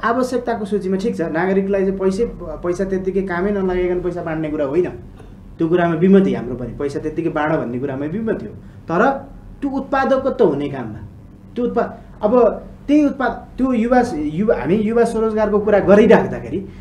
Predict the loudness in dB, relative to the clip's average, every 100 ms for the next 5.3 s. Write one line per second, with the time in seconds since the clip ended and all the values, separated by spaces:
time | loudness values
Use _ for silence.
0 | -2 2 4 2 0 0 2 0 -2 -2
1 | -2 -2 -4 -4 0 4 4 2 -2 -6
2 | -6 -4 -2 -2 0 -2 0 0 0 -2
3 | -4 -2 0 0 -2 -4 -4 -4 -4 -2
4 | -2 0 0 -2 -2 -4 -2 -2 -2 -2
5 | 0 0 0